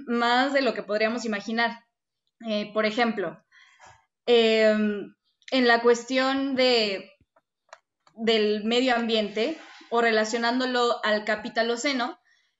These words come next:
que es un término que acuñó, eh, Jason Moore, un científico so-, social. Él establece que un debate con la naturaleza en todo problema de carácter ambiental y actualmente y sin excepción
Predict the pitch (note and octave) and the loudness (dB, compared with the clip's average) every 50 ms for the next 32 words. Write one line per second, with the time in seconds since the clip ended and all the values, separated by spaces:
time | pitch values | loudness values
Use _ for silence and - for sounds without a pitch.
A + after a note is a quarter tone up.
0 | _ _ _ - B3 A#3+ A#3+ B3 B3+ B3 - - C4+ C4 C4 B3+ B3+ B3 - C4+ | _ _ _ 0 2 4 4 2 0 -2 -6 -8 -8 -6 -4 -4 -4 -4 -2 0
1 | B3+ B3+ B3 A#3+ B3 A#3+ B3 C#4 C4+ A#3+ G#3 F#3+ F#3+ - G#3 G#3 G#3+ G#3+ G#3+ G#3+ | 0 0 0 -2 -4 -6 -6 -6 -4 -4 -4 -4 -4 -6 -6 -4 -2 0 2 2
2 | A3 A3 G#3+ G#3+ G#3+ - _ _ _ _ _ - - F#3+ G3+ G#3+ A3+ A#3 A3+ B3+ | 2 2 0 -2 -6 -10 _ _ _ _ _ -14 -12 -8 -4 -2 -2 -2 -4 -4
3 | B3 B3 B3 B3 B3 A#3+ C4 D#4+ D#4 - _ _ _ _ _ _ _ _ _ - | -6 -4 -4 -4 -4 -4 -4 -6 -10 -12 _ _ _ _ _ _ _ _ _ -10
4 | A#3 A3 G#3 G#3+ G#3 G3+ G#3 G#3 G#3 - A3 G#3+ - A3 G#3+ G#3+ A3 G3+ G3+ - | -8 -6 -4 -4 -4 -2 -4 -6 -6 -6 -8 -6 -6 -4 -4 -4 -6 -6 -8 -10
5 | - - A3 G#3+ G#3+ A3 G#3+ G#3 - - - - _ _ - - - - - - | -12 -10 -10 -6 0 2 2 2 0 -2 -10 -18 _ _ -20 -20 -20 -20 -20 -20
6 | - _ _ _ _ _ - B3 C4+ C#4+ D4+ D#4 D#4+ D#4 D#4 C#4 C#4 C#4+ C#4+ D4 | -20 _ _ _ _ _ 2 4 4 6 4 2 2 2 2 0 2 2 2 2
7 | C#4+ C#4+ C4+ B3+ C4+ C4+ C4 A#3 G#3 G3+ G3 F#3+ F#3 - - - _ _ _ _ | 2 2 0 0 0 0 -2 0 0 0 0 -2 -4 -6 -10 -16 _ _ _ _
8 | _ _ _ _ _ - C4 C#4+ C#4+ C#4+ C#4+ C#4 C#4 C#4 C#4 - C4+ B3 A3 G#3 | _ _ _ _ _ -2 2 4 6 6 6 4 2 0 0 -2 0 -2 -2 0
9 | G3+ G3+ G3+ G3+ A3+ A3 A3 A3 A#3 B3 B3+ B3+ A3 G#3 G#3 G#3 A3+ A#3+ A#3+ A#3+ | -2 -2 -2 0 2 2 4 4 4 4 2 2 0 -4 -4 -2 0 2 2 2
10 | A#3+ A#3+ A3+ A3+ - - A3+ G#3+ G#3+ G#3+ A3+ A#3 A#3+ B3 B3 A#3+ G#3+ A3 G#3 G3 | 2 0 -2 -4 -6 -4 -2 0 0 0 0 -2 0 0 0 0 -2 -2 -2 -4
11 | G3+ G3+ G3+ - A3+ A#3 A3+ - _ _ _ _ - G#3 G3+ G#3 G#3 G3 G3 G3+ | -4 -4 -4 -4 -6 -6 -6 -10 _ _ _ _ -6 -4 -4 -4 -4 -6 -6 -6
12 | G3+ G#3 A#3 B3 C#4+ E4+ - - - C4 A3 G#3 G#3 G3+ - - C4+ C4+ C#4+ D4+ | -4 -2 0 0 0 -2 -4 -8 -4 0 0 0 0 0 -2 -2 -2 0 0 2
13 | C#4+ C#4 C#4 B3+ A#3+ G#3+ - G#3+ G3+ G3 G3 - A#3 - - C#4 D4 E4+ | 0 0 0 -2 -2 -4 -4 -4 -6 -6 -6 -8 -8 -4 -2 0 0 0